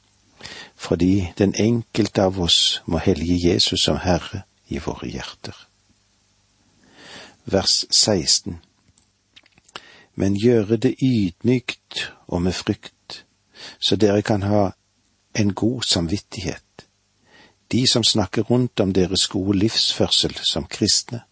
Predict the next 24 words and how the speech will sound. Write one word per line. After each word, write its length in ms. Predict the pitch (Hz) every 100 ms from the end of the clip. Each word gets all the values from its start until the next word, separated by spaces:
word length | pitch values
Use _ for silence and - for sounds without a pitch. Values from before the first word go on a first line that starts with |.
| _ - - -
vil 140 | - 87
da 340 | 82 101 92 -
bli 140 | - 85
gjort 300 | 85 - -
til 140 | 87
skamme 580 | - - 95 80 76 95 _ _ _ -
med 120 | 78
sine 480 | - 87 67 62 69
beskyldninger. 640 | - - - - - - - _ _ _ _ _ _ _ - - - - -
Med 120 | 110
andre 360 | 110 92 87 107
ord, 340 | 107 113 - - _ _ - - - _
vær 160 | - 190
sikker 520 | - - 131 - 135
på 240 | - 110 80 78
at 160 | 85 98
de 100 | 98
som 200 | - 95
taler 340 | - 101 98
rundt 420 | 104 117 131 123 127
om 120 | 92
deg, 160 | 80
tar 160 | - -
feil. 300 | - 95 95